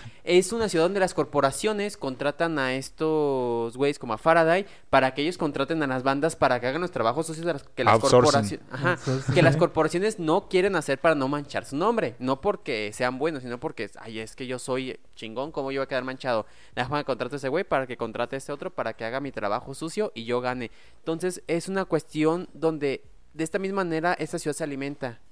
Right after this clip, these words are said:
Speaker 1: y fluye y crece en este mundo de destrucción y violencia y crimen. Y hasta ellos mismos dicen los de, este, Arasaka, "Ah, estos no nunca van a ser perros bu-, buscando las obras que nosotros las corporaciones les dejamos".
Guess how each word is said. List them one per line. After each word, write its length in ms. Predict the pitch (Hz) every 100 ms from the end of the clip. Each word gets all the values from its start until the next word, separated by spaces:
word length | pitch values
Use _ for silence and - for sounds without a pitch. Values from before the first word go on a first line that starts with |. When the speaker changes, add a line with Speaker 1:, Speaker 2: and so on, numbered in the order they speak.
| - - -
Speaker 1:
y 100 | 123
fluye 420 | - 143 156 143
y 60 | 117
crece 460 | - 131 139 120 101
en 160 | 113 117
este 200 | - 135
mundo 320 | 127 127 135
de 340 | 123 107 101 98
destrucción 440 | 107 - - 120
y 40 |
violencia 520 | 127 110 110 113 123 107
y 240 | 104 95 - - - -
crimen. 440 | 131 175 202 143 - - -
Y 160 | - 131
hasta 340 | 127 135 123
ellos 240 | 131 151 156
mismos 220 | 151 151
dicen 240 | 147 147
los 160 | 139 123
de, 1120 | 117 110 107 107 104 101 101 101 104 101 101 -
este, 300 | 110 - 131
Arasaka, 680 | 131 127 147 165 165 123 - - - -
"Ah, 220 | 151 180
estos 200 | 180 175
no 140 | 170
nunca 200 | 170 170
van 100 | 165
a 20 |
ser 200 | 165 156 -
perros 280 | 156 175
bu-, 180 | 156 139 -
buscando 420 | 131 123 135 151
las 160 | 139 -
obras 220 | 139 160
que 60 | 135
nosotros 220 | 113 135
las 80 | 135
corporaciones 640 | 131 113 - 110 120 143
les 160 | 120 104
dejamos". 580 | 107 - 117 107 101